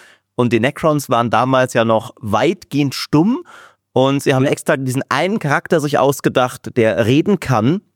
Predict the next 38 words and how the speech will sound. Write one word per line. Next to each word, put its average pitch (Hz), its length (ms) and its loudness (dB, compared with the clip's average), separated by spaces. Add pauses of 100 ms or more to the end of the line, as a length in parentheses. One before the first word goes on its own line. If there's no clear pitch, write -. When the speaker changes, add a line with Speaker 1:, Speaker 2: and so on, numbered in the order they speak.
(880)
Speaker 1:
Inzwischen 254 560 0
ist 208 220 -2
das 220 180 0
ja 180 140 2
nicht 208 200 -2
mehr 90 180 0
so. 76 200 -4
Inzwischen 160 640 0
hat 131 160 0
sich 143 120 -6
die 123 100 0
Necron-Lore 123 500 2
ja 107 60 0
etwas 110 280 -2
weiterentwickelt. 139 800 0 (300)
Wir 101 120 -2
haben 117 220 0
sogar 117 260 0
Bücher 196 400 2
über 131 180 0
Charaktere 131 560 0
wie 120 100 0
Trazyn, 131 680 0
äh, 117 460 2 (100)
und 123 160 -2
so 127 100 0
weiter 117 280 0
und 113 120 -4
so 113 80 -2
fort. 123 340 0 (440)
Ähm, 107 340 2 (180)
wie, 151 360 -2
wie 214 140 2
geht 208 200 0
ihr 180 140 2
die 160 100 2
Necrons 156 440 -2
an, 135 380 0